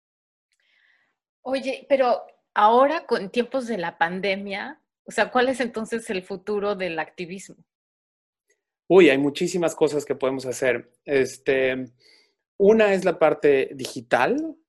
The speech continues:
Speaker 2: este,
Speaker 1: Ujú.
Speaker 2: en donde, ¿no? hay muchos movimientos digitales y creas, este, hubo un evento muy padre, por ejemplo, en Chile, en donde se unió la parte del covid con la parte del agua. Entonces, el agua en, en, en, en Chile está privatizada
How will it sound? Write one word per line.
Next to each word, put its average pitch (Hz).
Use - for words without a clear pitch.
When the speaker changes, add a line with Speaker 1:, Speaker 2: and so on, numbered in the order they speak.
Speaker 2:
este, 123
Speaker 1:
Ujú. 127
Speaker 2:
en 123
donde, 117
¿no? 143
hay 143
muchos 147
movimientos 131
digitales 131
y 135
creas, 131
este, 139
hubo 147
un 156
evento 143
muy 143
padre, 135
por 127
ejemplo, 127
en 120
Chile, 135
en 151
donde 123
se 127
unió 131
la 123
parte 143
del 127
covid 139
con 131
la 120
parte -
del 127
agua. 127
Entonces, 139
el 143
agua 170
en, 165
en, 127
en, 123
en 123
Chile 151
está 143
privatizada 123